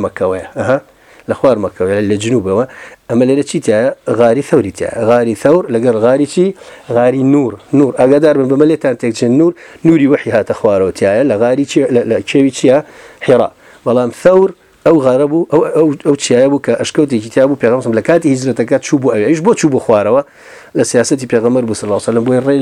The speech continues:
وێڵ کا لە کافرین. چونکە کافرین کە بیستیان بەرەو مەدینە بڕوا، ئەچوون چیانە کرد؟ بەرەو سەرەوە بڕۆن بۆ مەدینە. چونکە مەکە لە خوار مەدینە بوو، خۆتان نەزانن. ئەها، ئەوان ڕێ هەڵەگرن بۆ سەرەوە بڕۆن. بەڵام پێغەمبەر، صلی الله عليه وسلم، نە، چوو بۆ خوارەوە. بۆی هەر ڕێیان لێ وێڵ کە. هەر بە خەیاڵیان نەنێ کە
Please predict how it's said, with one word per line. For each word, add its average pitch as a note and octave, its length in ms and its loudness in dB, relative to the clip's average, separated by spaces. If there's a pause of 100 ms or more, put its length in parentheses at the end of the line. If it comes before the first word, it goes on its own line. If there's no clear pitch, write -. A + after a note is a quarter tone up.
وێڵ F3 260 2
کا C3 180 0
لە G#2 140 -4
کافرین. A2+ 440 0 (300)
چونکە - 240 -4
کافرین C3 380 2 (280)
کە - 40 0
بیستیان C#3 440 0
بەرەو A2+ 220 2
مەدینە G#2+ 300 -2
بڕوا، A2+ 220 2
ئەچوون D#3 280 0
چیانە B2 320 4
کرد؟ C#3 160 0
بەرەو A#2 220 2
سەرەوە A#2 280 4
بڕۆن G2 200 0
بۆ G2 120 2
مەدینە. F#2 180 -2
چونکە B2 200 -2
مەکە D3 200 2 (340)
لە C3+ 100 0
خوار D3+ 240 4
مەدینە F#2+ 280 -2
بوو، G#2 140 -4
خۆتان G#2 280 -2
نەزانن. G2 320 -2 (420)
ئەها، A2+ 160 0 (240)
ئەوان A#2 240 2
ڕێ F3 140 2
هەڵەگرن B2 380 -2
بۆ C3 60 4 (100)
سەرەوە F#2+ 240 2
بڕۆن. F2+ 180 -2
بەڵام A2 220 2
پێغەمبەر، B2 180 -2
صلی A#2 80 -10
الله G#2+ 80 -8
عليه A#2+ 40 2
وسلم، A#2 120 2
نە، A#2+ 40 0 (100)
چوو B2 160 -4
بۆ G#2 120 0
خوارەوە. G2 380 0
بۆی C3 160 0
هەر C#3 160 0
ڕێیان E3+ 220 2
لێ G#2+ 100 0
وێڵ G2+ 180 -4
کە. - 80 -8 (400)
هەر C3+ 140 0
بە B2+ 100 2
خەیاڵیان D#3+ 380 4
نەنێ A2+ 240 -2
کە A#2 60 -2